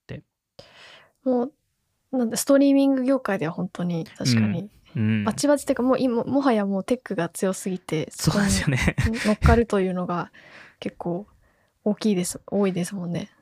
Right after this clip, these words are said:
Speaker 1: いや、でも本当にそうで、それこそ音楽業界とかも誰が一番重要人物、音楽業界で一番重要人物って誰かと言われると、多分アップルとGoogleのシーイーオーになるんですよね。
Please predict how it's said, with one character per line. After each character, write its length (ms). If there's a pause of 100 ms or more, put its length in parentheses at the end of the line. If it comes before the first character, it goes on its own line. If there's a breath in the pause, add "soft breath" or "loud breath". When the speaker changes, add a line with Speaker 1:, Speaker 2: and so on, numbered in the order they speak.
(120)
Speaker 1:
い 40
や、 60
で 60
も 120
本 200 (100)
当 120
に 320
そ 300
う 20
で、 360 (140)
そ 100
れ 40
こ 80
そ 120
音 260
楽 240
業 200
界 220
と 120
か 120
も 220
誰 300
が 100
一 280
番 280
重 200
要 200
人 280
物、 180
音 160
楽 180
業 120
界 140
で 60
一 200
番 140
重 180
要 180
人 260
物 120
っ 60
て 80
誰 240
か 160
と 220
言 200
わ 60
れ 60
る 80
と、 100
多 140
分 300
ア 60
ッ 40
プ 160
ル 80
と 100
Google 320
の 80
シ 180
ー 40
イ 80
ー 20
オ 40
ー 20
に 80
な 80
る 80
ん 60
で 60
す 60
よ 80
ね。 120